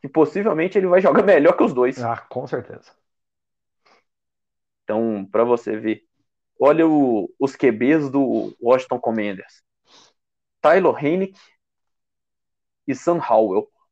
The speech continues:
Speaker 2: Nossa senhora.
Speaker 1: <laughs>
Speaker 2: Quem que é o reserva do Fields, cara?
Speaker 1: Aí cê, cê me complicou, hein? Pera aí que eu vou procurar aqui,
Speaker 2: Meu
Speaker 1: porque eu tô
Speaker 2: Deus
Speaker 1: com o
Speaker 2: do céu.
Speaker 1: E S P N Stats Info aberto.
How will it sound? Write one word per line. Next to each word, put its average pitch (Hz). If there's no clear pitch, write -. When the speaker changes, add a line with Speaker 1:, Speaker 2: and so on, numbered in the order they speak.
Speaker 2:
Nossa -
senhora. -
Speaker 1:
<laughs> 269
Speaker 2:
Quem 247
que 349
é -
o 302
reserva 160
do 139
Fields, 120
cara? 92
Speaker 1:
Aí 101
cê, 113
cê 98
me 104
complicou, -
hein? 127
Pera 95
aí 107
que -
eu 113
vou 113
procurar 104
aqui, 107
Speaker 2:
Meu 113
Speaker 1:
porque 104
eu 113
tô 127
Speaker 2:
Deus 98
Speaker 1:
com 139
o 127
Speaker 2:
do 117
céu. 113
Speaker 1:
E 120
S 120
P 120
N 117
Stats 117
Info 107
aberto. 107